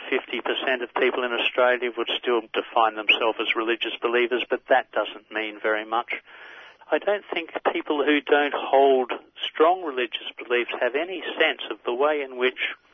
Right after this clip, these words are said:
the firmly committed religious believer will have his or her worldview, the way they think about everything, formed by their religious beliefs.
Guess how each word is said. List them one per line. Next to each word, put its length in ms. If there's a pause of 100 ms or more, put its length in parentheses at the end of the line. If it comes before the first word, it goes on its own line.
(640)
the 80 (140)
firmly 420
committed 560
religious 640
believer 600 (840)
will 180
have 320
his 160
or 200
her 260
worldview, 840 (560)
the 80
way 240
they 200
think 220
about 220
everything, 540 (260)
formed 360
by 200
their 200
religious 540
beliefs. 480